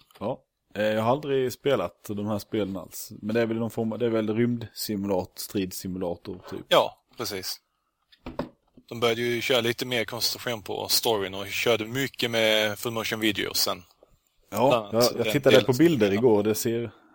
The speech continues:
Speaker 1: <laughs> det ser ut som någon sån här lågbudgetversion av, eh, Stargate.
Speaker 2: Ja, då är det riktigt lågbudget med andra ord.
Speaker 1: Ja. <laughs> Det, det, det, det där när man har lite så här, måste ha lila lampor så det ska se lite flashigt ut och sådär.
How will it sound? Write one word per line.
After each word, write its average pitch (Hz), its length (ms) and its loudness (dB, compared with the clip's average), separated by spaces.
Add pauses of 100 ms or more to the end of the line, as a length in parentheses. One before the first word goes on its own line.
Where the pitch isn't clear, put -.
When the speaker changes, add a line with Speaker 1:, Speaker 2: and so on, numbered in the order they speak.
(100)
Speaker 1:
<laughs> - 320 -18
det 131 120 -4
ser - 120 0
ut 123 100 0
som 117 160 0
någon 113 260 0
sån 123 140 -6
här 110 200 0 (1080)
lågbudgetversion 95 1160 -4
av, 90 400 -8
eh, 95 240 -10 (1400)
Stargate. - 720 -6 (680)
Speaker 2:
Ja, 117 140 2
då 113 240 0
är 113 60 2
det 113 140 2
riktigt 120 380 -2
lågbudget 101 560 -2
med 101 100 -2
andra 95 140 -4
ord. 87 180 -4 (520)
Speaker 1:
Ja. - 280 -6 (100)
<laughs> - 120 -10 (400)
Det, 160 340 -2
det, 127 160 0
det, 120 260 -2 (180)
det 123 80 -6
där 110 340 2
när 107 140 -4
man 107 120 0
har 107 80 2
lite 101 180 -4
så 113 80 0
här, 101 260 0
måste 110 280 -8
ha 101 100 0
lila 95 400 -2
lampor 104 560 -4
så - 120 -16
det 107 100 -18
ska - 120 -20
se - 120 -8
lite 90 180 -8
flashigt - 480 -10
ut - 300 -16
och 95 140 -16
sådär. 92 220 -16